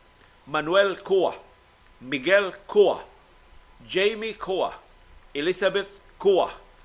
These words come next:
Zel-, Celso Ranola, William Wong, Ernesto Lim, Benjamin Albacita, Don Ferry, Willie Ko, Federico Moreno,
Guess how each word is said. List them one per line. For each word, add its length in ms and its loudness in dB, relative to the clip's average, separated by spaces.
Zel-, 400 0
Celso 640 -4
Ranola, 480 -2
William 480 -2
Wong, 320 -4
Ernesto 560 -4
Lim, 400 -4
Benjamin 640 -2
Albacita, 640 -6
Don 480 0
Ferry, 520 -2
Willie 480 -6
Ko, 400 -6
Federico 720 -2
Moreno, 400 -4